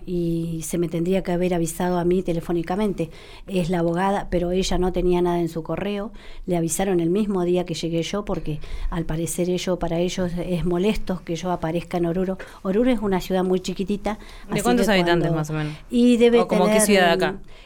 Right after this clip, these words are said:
Speaker 1: es una ciudad como Centenario, una cosa
Speaker 2: Ajá.
Speaker 1: así. Entonces, eh, es chiquita y, mm, a comparación con otras ciudades, ¿no? Eh, entonces, cuando yo llego, eh,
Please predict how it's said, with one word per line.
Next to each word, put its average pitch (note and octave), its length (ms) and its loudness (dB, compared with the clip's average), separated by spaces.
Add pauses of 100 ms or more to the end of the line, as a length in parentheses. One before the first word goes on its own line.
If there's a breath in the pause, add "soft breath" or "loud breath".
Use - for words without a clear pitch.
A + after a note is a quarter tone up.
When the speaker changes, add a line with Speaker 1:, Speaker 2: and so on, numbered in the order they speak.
Speaker 1:
es A#3+ 340 6
una A#3+ 160 2
ciudad G#3+ 380 0
como F#3 1200 0
Centenario, F#3 640 -2 (220)
una F3+ 160 -2
cosa F#3 100 -4
Speaker 2:
Ajá. F3+ 140 -4
Speaker 1:
así. D#3 260 -6 (340 loud breath)
Entonces, F#3+ 720 -2
eh, F3 600 -2
es G3 180 -2
chiquita A3 640 -6
y, F3 380 0
mm, D#3+ 220 -4 (240)
a F3 80 -10
comparación E3 560 -4
con D#3+ 160 -4
otras D#3 280 -6
ciudades, E3 520 -6
¿no? F3 160 -8 (440 loud breath)
Eh, E3+ 680 -2
entonces, F#3+ 400 -2
cuando F3 240 -2
yo G#3 180 -2
llego, G#3 520 -2 (340 loud breath)
eh, E3 500 -4